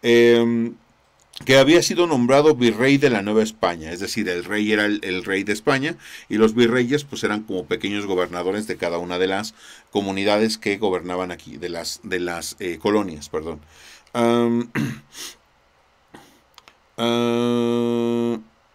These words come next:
y ostentaba los cargos de gobernador general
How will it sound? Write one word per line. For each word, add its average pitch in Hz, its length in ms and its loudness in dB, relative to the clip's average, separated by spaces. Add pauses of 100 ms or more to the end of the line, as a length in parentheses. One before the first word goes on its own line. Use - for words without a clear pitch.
(180)
y 214 340 2 (240)
ostentaba 131 640 4
los 113 200 2
cargos 123 420 2
de 180 240 2 (500)
gobernador 113 600 6
general 175 480 4